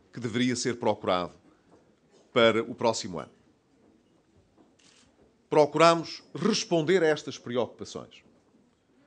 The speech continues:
e julgo que o orçamento que foi aprovado é um orçamento melhor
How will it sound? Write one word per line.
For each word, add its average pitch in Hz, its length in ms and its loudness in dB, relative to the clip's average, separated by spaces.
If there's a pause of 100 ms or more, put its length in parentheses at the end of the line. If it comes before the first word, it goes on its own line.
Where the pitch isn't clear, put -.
(520)
e 170 120 -6
julgo 180 600 0 (360)
que - 120 -8
o 151 60 0
orçamento 160 480 2
que - 60 -18
foi 131 180 0
aprovado 143 540 0 (800)
é 147 120 4
um 143 140 4
orçamento 135 480 0
melhor 151 420 4